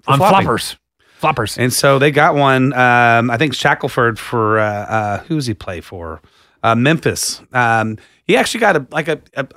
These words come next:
Speaker 1: a, a slight little touch to the jaw by an elbow,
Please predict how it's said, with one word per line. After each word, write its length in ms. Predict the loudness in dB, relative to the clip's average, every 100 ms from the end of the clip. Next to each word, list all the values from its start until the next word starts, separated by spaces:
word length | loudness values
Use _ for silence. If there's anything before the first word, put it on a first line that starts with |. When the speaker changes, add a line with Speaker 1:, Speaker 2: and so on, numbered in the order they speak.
| -20 -10
Speaker 1:
a, 380 | -4 0 0 -2 -4
a 80 | -2
slight 360 | 2 2 2
little 300 | 2 0 -2
touch 380 | -4 -2 -2 -2
to 120 | -2
the 100 | -2
jaw 460 | 0 2 2 2 -2
by 240 | 0 0
an 100 | 2
elbow, 480 | 2 0 0 -2